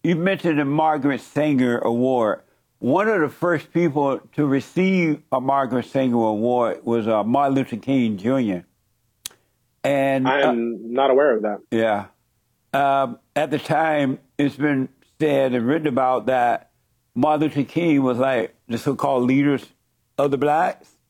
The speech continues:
Speaker 1: And
Speaker 2: Right.
Speaker 1: she wanted to know who was the loudmouth preacher in the black community for blacks, right? And at the time when Marcus, uh, Bu-, uh, Martin Luther King Junior, so she gave him the,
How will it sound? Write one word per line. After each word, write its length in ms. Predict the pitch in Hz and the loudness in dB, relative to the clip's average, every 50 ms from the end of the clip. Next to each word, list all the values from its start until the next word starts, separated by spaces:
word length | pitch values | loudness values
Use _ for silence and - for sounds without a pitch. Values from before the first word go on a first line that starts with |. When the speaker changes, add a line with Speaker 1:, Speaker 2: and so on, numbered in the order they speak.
| _ _ _ _ _ _ _ _ _ _ _ - | _ _ _ _ _ _ _ _ _ _ _ -4
Speaker 1:
And 220 | - 147 156 143 123 | -2 0 0 2 2
Speaker 2:
Right. 180 | 117 - 135 - _ _ _ _ - | 0 0 -2 -8 _ _ _ _ -2
Speaker 1:
she 100 | 180 175 | 0 2
wanted 340 | 156 156 156 160 151 143 143 | 2 2 2 0 0 0 0
to 60 | 143 | 0
know 520 | 139 139 147 147 143 139 135 123 - - _ _ _ _ _ _ _ _ _ | 0 2 2 2 2 2 0 0 -4 -6 _ _ _ _ _ _ _ _ _
who 220 | - 185 202 202 202 | 0 0 2 2 2
was 240 | 190 175 165 156 117 | 2 2 2 0 0
the 80 | 135 147 | 0 0
loudmouth 920 | 147 143 139 151 156 165 160 156 156 151 123 131 139 139 143 147 139 131 113 - _ _ _ _ _ _ _ _ - | 0 2 2 2 2 2 2 2 0 0 -2 -2 0 0 2 0 0 -2 -4 -10 _ _ _ _ _ _ _ _ -4
preacher 440 | - 196 202 208 175 - 165 147 - | -2 0 0 0 0 0 -2 -2 -2
in 180 | - 143 131 | 0 -2 -2
the 60 | 127 | 0
black 300 | 123 120 139 131 113 - | 0 0 0 -2 -2 -4
community 460 | - - 127 127 131 143 135 107 107 104 92 | -4 -4 0 0 2 0 0 -2 -4 -6 -4
for 140 | - 127 110 | -2 -2 0
blacks, 340 | 101 120 120 104 78 - | 0 0 0 0 -2 -2
right? 320 | 90 104 110 120 123 - - _ _ _ _ _ _ _ _ _ - | -2 0 0 0 0 -4 -8 _ _ _ _ _ _ _ _ _ -4
And 160 | 131 139 143 | -2 -2 0
at 100 | 143 135 | 0 0
the 80 | - 135 | -2 -4
time 320 | - - 156 180 190 185 156 | -4 -2 0 0 0 0 0
when 100 | 131 117 | 0 0
Marcus, 540 | 123 131 139 139 135 110 131 117 - - _ _ _ _ _ _ - | 0 0 0 0 -2 -2 -4 -6 -6 -10 _ _ _ _ _ _ -2
uh, 220 | 127 123 120 120 | 0 0 0 0
Bu-, 140 | 117 110 123 127 | -2 0 0 0
uh, 520 | 120 - 113 117 113 113 110 107 104 104 - _ _ _ _ _ _ _ _ _ _ _ _ - | 0 0 0 0 0 0 0 -2 -4 -6 -12 _ _ _ _ _ _ _ _ _ _ _ _ -4
Martin 220 | 131 147 147 143 | -2 0 0 0
Luther 160 | 147 135 - 117 | -2 -4 -4 -6
King 340 | 95 143 156 147 127 113 | -4 -2 0 0 0 -2
Junior, 420 | 98 - 147 165 185 160 113 101 92 _ _ _ _ _ _ _ _ _ _ - | -2 -2 -2 -2 0 -2 -4 -4 -6 _ _ _ _ _ _ _ _ _ _ -4
so 120 | 139 151 | -2 -2
she 240 | - - - 175 165 | -2 -2 -2 0 2
gave 360 | 147 165 156 156 151 147 135 | 2 2 2 2 2 0 0
him 420 | 139 151 160 175 170 170 151 151 143 | 0 0 0 0 0 0 0 0 0
the, 380 | 135 135 131 127 123 117 113 | 0 0 0 0 0 -2 -4